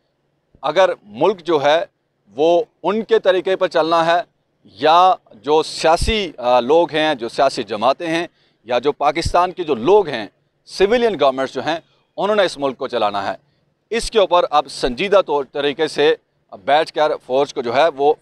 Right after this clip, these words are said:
फ़ैसला करना होगा। आप एक को लाएंगे, दूसरे को निकालेंगे, आपके ऊपर उंगलियां उठेंगी। एक वक्त आएगा कि आपको डिफेंड, डिफेंड करने वाला एक भी नहीं बचेगा। आज सूरत हाल यही है कि जो फ़ौज है उसका दिफा करने वाली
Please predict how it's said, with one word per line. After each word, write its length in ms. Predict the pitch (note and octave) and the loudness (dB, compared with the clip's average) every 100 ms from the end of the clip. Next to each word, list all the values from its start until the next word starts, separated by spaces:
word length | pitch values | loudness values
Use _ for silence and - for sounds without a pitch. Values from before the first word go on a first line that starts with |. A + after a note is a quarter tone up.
| - | -2
फ़ैसला 320 | C3 - B2 | -4 0 0
करना 280 | - B2+ E3 | 0 0 2
होगा। 300 | D#3 D3+ D3 | 2 2 4
आप 280 | D3+ - D#3+ | 4 0 0
एक 200 | F#3 - | -2 0
को 100 | G#3 | 2
लाएंगे, 400 | F3+ F#3+ F#3+ F#3+ | 2 2 0 0
दूसरे 300 | D#3 F#3 F#3 | -2 -2 0
को 100 | F3+ | 0
निकालेंगे, 640 | C3+ C3+ D3+ F3 E3 E3 - _ _ _ | 0 0 0 0 -2 -2 -6 _ _ _
आपके 300 | D3 E3 F3 | 0 0 0
ऊपर 200 | F#3+ F3 | -2 0
उंगलियां 300 | D#3+ D#3 D#3+ | 0 0 0
उठेंगी। 400 | C#3+ C#3+ F3+ F3 | 0 -2 -4 -2
एक 180 | D#3+ C#3 C#3 | 0 0 0
वक्त 200 | D#3 C#3 | -2 0
आएगा 340 | D3 E3 E3+ | 2 4 2
कि 140 | D#3+ | 0
आपको 380 | D#3 C3 D3 C#3+ | -2 2 2 -2
डिफेंड, 480 | C#3 A2+ - E3 F3 A2+ | -8 -4 -2 -2 -2 -12
डिफेंड 340 | A#2 E3 F#3+ | -6 -2 -2
करने 220 | D#3 C#3 C#3 | -2 -2 2
वाला 300 | C3 C#3 C#3+ _ _ - | 4 2 0 _ _ -2
एक 200 | F#3+ G3 | -2 -2
भी 100 | F#3+ | -4
नहीं 200 | C#3 B2+ | -4 -2
बचेगा। 340 | A2 A2+ G#2 | -2 -2 -2
आज 240 | G2 B2 C#3+ | 2 4 2
सूरत 300 | E3+ D3+ C#3+ | 0 -2 2
हाल 220 | D3 D3 | 0 0
यही 240 | B2 G3+ | -2 0
है 140 | E3 D#3+ _ _ _ _ | 0 0 _ _ _ _
कि 300 | C3+ D3 C#3 | -2 -2 -2
जो 140 | A2+ B2+ | -4 -6
फ़ौज 380 | - D3+ E3+ D#3+ | 0 2 4 2
है 180 | F3 - _ _ - | 0 -2 _ _ -10
उसका 300 | D3+ - C#3 | -8 -2 -4
दिफा 320 | A#2 D#3 E3+ | -2 -2 -2
करने 280 | D#3+ C#3 D3 | -4 -6 -4
वाली 240 | C3 C3 | -4 -4